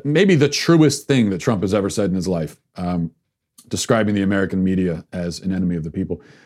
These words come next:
I mean, they are. They're trying to get the American people, many American people, killed. I mean, th-, th-, they're, they're, they want a race war.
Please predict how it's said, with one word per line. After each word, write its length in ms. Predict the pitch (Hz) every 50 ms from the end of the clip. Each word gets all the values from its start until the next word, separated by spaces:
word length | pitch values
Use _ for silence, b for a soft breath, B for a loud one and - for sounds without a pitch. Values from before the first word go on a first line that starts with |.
| b b
I 40 |
mean, 120 | 143 170 156
they 100 | 165 185
are. 240 | 220 226 - 78 87
They're 120 | - 107
trying 280 | - - 143 131 123 123
to 60 | 120
get 300 | 110 120 117 110 - _ _ _
the 160 | 104 104 104
American 380 | 104 107 110 104 90 - 98 85
people, 320 | - 110 113 - 98 92
many 220 | 92 98 104 123
American 360 | 135 107 92 90 90 82 90 85
people, 240 | 95 101 101 104
killed. 480 | 95 - - - - 180 - - - - _ _ _ _ _ _ _ _ _ _ _ _ _ _ _ _ _ _ _ _ _ _ _ _ _ _ _ _ _ _ _ _ _ 92
I 160 | 92 90 85
mean, 160 | 87 104 101
th-, 160 | 98 - 101
th-, 160 | 101 107 101
they're, 220 | 98 110 110 113 -
they're, 160 | 98 110 107
they 200 | - - 98 110
want 200 | 113 123 127 131
a 40 | 123
race 320 | 117 120 160 196 - - -
war. 300 | 95 78 - - -